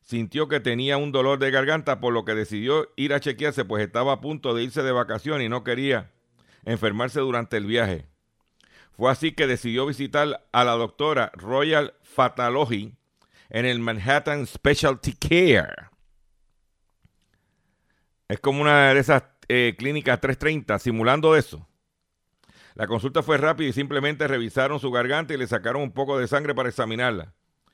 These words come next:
Luego le dieron una receta de antibiótico y la mandaron a la casa. Al poco tiempo comenzó a sentirse mejor y pudo irse de vacaciones. Pero,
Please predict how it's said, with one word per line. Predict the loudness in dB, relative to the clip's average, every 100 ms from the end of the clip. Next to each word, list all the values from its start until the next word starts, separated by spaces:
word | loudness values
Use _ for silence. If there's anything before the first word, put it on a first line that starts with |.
| _ _ _
Luego | 0 2 2
le | 4
dieron | 2
una | 0 -2
receta | -2 -2 0
de | -2
antibiótico | -4 -2 -2 -2 0 2
y |
la | 2
mandaron | 0 -2 -2
a | -2
la | -4
casa. | -8 -14 -10
Al | -6 -4
poco | -4 -4
tiempo | -4 -6 -6
comenzó | -6 -4 -4
a |
sentirse | -4 -4 -4 -4 -2
mejor | 4 4 2
y |
pudo | -2 -2 -2
irse | 0
de | 0
vacaciones. | 0 -2 -4 -4 -6 -8 _ _ _ _ _ _ _ 6
Pero, | 8 8 6